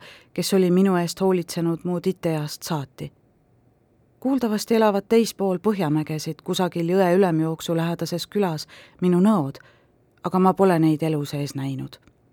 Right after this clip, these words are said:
Sealsetel mäenõlvadel vohavad okaspuud ja tippe looritab tihe udu. Vähe on neid, kes julgeksid oma jalga sinna tõsta. Pealegi pole saarest ühtki kaarti.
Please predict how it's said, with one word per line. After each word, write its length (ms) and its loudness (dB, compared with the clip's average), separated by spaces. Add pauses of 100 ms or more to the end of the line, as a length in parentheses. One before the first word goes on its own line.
(1200)
Sealsetel 640 4
mäenõlvadel 800 2
vohavad 360 0
okaspuud 720 -2
ja 80 -4
tippe 380 -2
looritab 520 0 (100)
tihe 280 -2
udu. 360 -8 (1200)
Vähe 220 4
on 100 4
neid, 240 2
kes 200 -6
julgeksid 540 -2
oma 200 2
jalga 320 0
sinna 260 -2
tõsta. 420 -8 (960)
Pealegi 360 4
pole 260 0
saarest 460 2
ühtki 280 -6
kaarti. 560 0